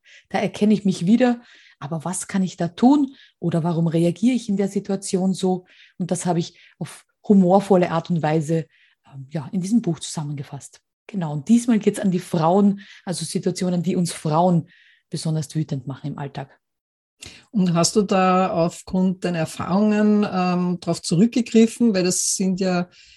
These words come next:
Speaker 2: immer ganz unterschiedlich. Also sind das die gängigsten Situationen für Frauen, wo sie in Wut geraten, die du da so beispielhaft zeigst?
Speaker 1: Ja, also tatsächlich habe ich auch zu Beginn geschrieben, es sind nicht alles Situationen aus meinem Alltag,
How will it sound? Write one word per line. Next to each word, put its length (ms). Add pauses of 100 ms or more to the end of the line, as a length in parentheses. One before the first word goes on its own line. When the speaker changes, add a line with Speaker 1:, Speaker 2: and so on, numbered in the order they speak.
(120)
Speaker 2:
immer 220
ganz 280
unterschiedlich. 720
Also 160
sind 300
das 120
die 140
gängigsten 560
Situationen 880
für 160
Frauen, 560
wo 100
sie 100
in 160
Wut 280
geraten, 500
die 140
du 100
da 160
so 160
beispielhaft 760
zeigst? 560 (1000)
Speaker 1:
Ja, 120
also 140
tatsächlich 480
habe 100
ich 100
auch 100
zu 120
Beginn 260
geschrieben, 340
es 100
sind 120
nicht 220
alles 280
Situationen 520
aus 160
meinem 260
Alltag, 460